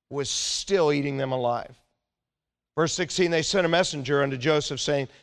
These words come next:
'Thy father did command before he died, saying, uh, so shall you say unto Joseph, Forgive, I pray thee, the trespass of thy brethren and their sin, for they, uh, did unto thee evil.'" Now, they're probably lying.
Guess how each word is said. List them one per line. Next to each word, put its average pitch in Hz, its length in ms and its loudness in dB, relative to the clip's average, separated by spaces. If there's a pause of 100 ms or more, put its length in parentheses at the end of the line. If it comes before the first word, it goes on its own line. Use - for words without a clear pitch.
'Thy 143 120 2
father 165 380 2
did 135 220 -4
command 147 380 0
before 135 280 -2
he 127 60 0
died, 139 500 0
saying, 135 440 -2 (400)
uh, 135 40 0
so 180 200 2
shall 190 160 0
you 170 160 0
say 185 180 0
unto 170 140 -2
Joseph, 147 560 -2 (260)
Forgive, 170 340 2
I 147 100 2
pray 151 300 0
thee, 151 120 -2
the 139 140 -2
trespass 156 680 0
of 139 140 -10
thy 135 140 -2
brethren 139 500 0 (300)
and 139 100 -2
their 135 120 2
sin, 147 400 0
for 139 220 -4
they, 131 300 0 (220)
uh, 127 320 2
did 135 520 0
unto 135 240 -2
thee 127 100 -2
evil.'" 127 420 -4
Now, 151 120 0
they're 160 120 -2
probably 120 420 -4
lying. 107 500 -12